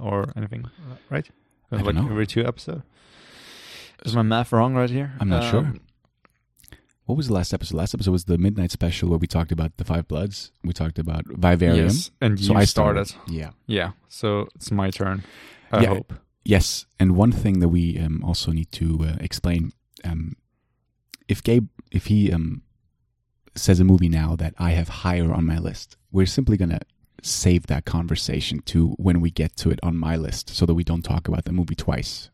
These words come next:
Speaker 1: Yeah.
Speaker 2: Um, I hope that makes sense.
Speaker 1: But, uh, for the record, I would be incredibly fucking surprised if it's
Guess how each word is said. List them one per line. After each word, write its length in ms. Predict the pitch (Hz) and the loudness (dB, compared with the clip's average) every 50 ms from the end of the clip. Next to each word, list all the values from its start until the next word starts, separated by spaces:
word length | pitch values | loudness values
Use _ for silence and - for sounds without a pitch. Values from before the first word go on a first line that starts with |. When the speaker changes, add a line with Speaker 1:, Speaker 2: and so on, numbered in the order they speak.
| _ - | _ -10
Speaker 1:
Yeah. 100 | 113 - | -10 -8
Speaker 2:
Um, 280 | - - - - - - | -8 -8 -8 -6 -4 0
I 40 | 85 | 2
hope 180 | 90 87 - - | 2 2 2 0
that 140 | 80 67 60 | -4 -4 -4
makes 200 | - 65 - - | -6 -8 -8 -8
sense. 420 | - - - - - - - - _ | -8 -8 -8 -8 -12 -14 -16 -12 _
Speaker 1:
But, 220 | - 131 127 117 - - - - - - - _ _ _ _ _ _ _ _ _ _ _ _ _ _ _ _ _ _ _ _ _ _ _ _ _ _ 127 | -4 -4 -4 -4 -6 -14 -20 -20 -20 -20 -20 _ _ _ _ _ _ _ _ _ _ _ _ _ _ _ _ _ _ _ _ _ _ _ _ _ _ -20
uh, 320 | 135 156 165 165 156 151 | -20 -12 -10 -8 -8 -8
for 180 | - - 147 131 | -4 -2 0 2
the 60 | 120 | 2
record, 400 | 117 107 101 - - 104 104 104 | 2 2 2 0 0 0 0 2
I 500 | 101 101 101 98 98 95 95 98 98 - - _ _ _ _ _ _ _ - | 2 4 4 4 4 2 2 0 -2 -4 -8 _ _ _ _ _ _ _ -2
would 200 | 113 95 87 - | -2 -2 -2 -2
be 300 | 104 101 101 101 - - _ _ _ | -2 -2 -2 -2 -4 -8 _ _ _
incredibly 760 | - 104 101 98 - - - 110 104 101 101 95 95 98 95 | -4 -4 -4 -4 -6 -4 0 2 2 2 2 2 0 0 -2
fucking 320 | - - 113 - - - 95 | 0 -2 -6 -6 -6 -10 -8
surprised 480 | - 104 - - 101 101 101 95 - | -8 -8 -4 0 0 0 0 0 -2
if 180 | 104 90 - - _ _ | -4 -6 -6 -12 _ _
it's 220 | 110 - - - | -10 -10 -10 -14